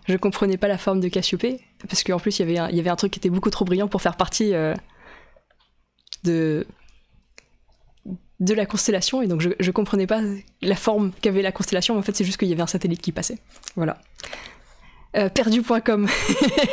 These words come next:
Je sais pas si, euh, je sais pas si ça va m'aider à trouver, euh, les constellations dans Stellarium, mais ouais. Et salut Koala en balade ! Ça me fait plaisir que tu sois là. Et donc le, le, le, l'amas de Persée, lui, c'est...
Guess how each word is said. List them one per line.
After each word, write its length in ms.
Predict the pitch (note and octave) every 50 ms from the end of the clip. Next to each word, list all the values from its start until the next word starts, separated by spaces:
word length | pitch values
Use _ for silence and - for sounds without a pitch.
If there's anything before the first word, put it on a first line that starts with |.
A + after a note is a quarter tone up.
| - B3+ - - - - - - - - - - C4+
Je 120 | - A3 A#3
sais 140 | A3 C4
pas 140 | A3+ - C4
si, 380 | C4+ - - - B3 A#3 A3+ A3
euh, 220 | G#3 G3+ G3 G3
je 80 | F#3 F#3+
sais 140 | G3 - G#3
pas 80 | A3+
si 200 | A3 - - G#3+
ça 180 | G3 - G#3 F#3+
va 120 | F3+ F#3
m'aider 260 | F3+ F#3 F#3 F#3 G3+
à 100 | G3 F3+
trouver, 360 | E3+ - - G3+ F3+ G3 G#3 F#3
euh, 40 |
les 100 | F3 F3+
constellations 480 | - G#3 G3 - - G3+ G3 - - A3
dans 100 | G#3 G3+
Stellarium, 480 | F3+ - - F#3+ F3+ E3+ F3+ G3 B3 C#4+
mais 160 | C#4 A3+ G3
ouais. 120 | F3 D#3+ - - - - - - - - - - - - -
Et 80 | - A#3+
salut 280 | A#3 - D#4+ D#4+ F4 E4+
Koala 300 | - D4+ B3+ A#3+ A#3+ B3
en 40 | B3
balade ! 460 | A#3 B3+ B3+ C#4 C#4+ C4 F#3 D#3+ F#3+ - - - _ _ _ _ _ _ _ _ _ _ _ _ _ _ _
Ça 160 | - - - A#3+
me 100 | A3 G#3+
fait 140 | - B3
plaisir 260 | A3+ - A#3 B3 C#4 -
que 100 | - A3
tu 120 | - A3+
sois 140 | - - B3
là. 240 | C4+ C4+ - - - _ _ _ _ _ _ _ _ _ _ _ _ _ _ _ _ _ _ _ _ - - - - - - - - - - - _ _ _ _ _ - - _ _ _ _ _ _ _ - - - - - - - - - - -
Et 60 | B3
donc 160 | A3+ C4 A#3+
le, 220 | G#3+ G#3+ G3+ F#3 F3+
le, 260 | F3+ F3 F#3 F#3 F3
le, 520 | F3 F#3 - - F#3+ E3+ F3+ F3 E3+ E3
l'amas 280 | E3 F3 A3 A3 C4 B3
de 80 | G#3 G#3
Persée, 400 | G3 G3 F#3 - - - C4+ C#4+
lui, 240 | A#3+ A3 B3+ C#4+
c'est... 560 | D4 - - - - - - A3+ A#3+ - -